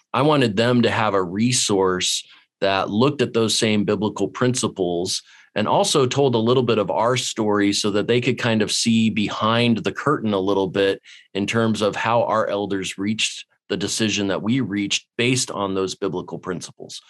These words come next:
So it was about bringing conviction and pastoral practice to a place where it would be hopefully a practical resource for the church. And I knew about James's story,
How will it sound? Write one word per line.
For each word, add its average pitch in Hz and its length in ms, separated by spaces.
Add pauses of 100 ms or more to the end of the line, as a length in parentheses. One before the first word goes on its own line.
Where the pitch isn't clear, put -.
(320)
So 123 120
it - 20
was 127 160
about 143 260
bringing 143 400
conviction 127 640
and 110 140
pastoral 117 540
practice 110 760 (520)
to 123 160
a 104 80
place 117 440
where 107 200
it 92 100
would 101 140
be 104 500
hopefully 120 500
a 98 60
practical 110 640
resource 98 540
for - 180
the 92 140
church. 87 640 (760)
And 117 180
I 120 80
knew 139 280
about 120 340
James's 117 580
story, 131 840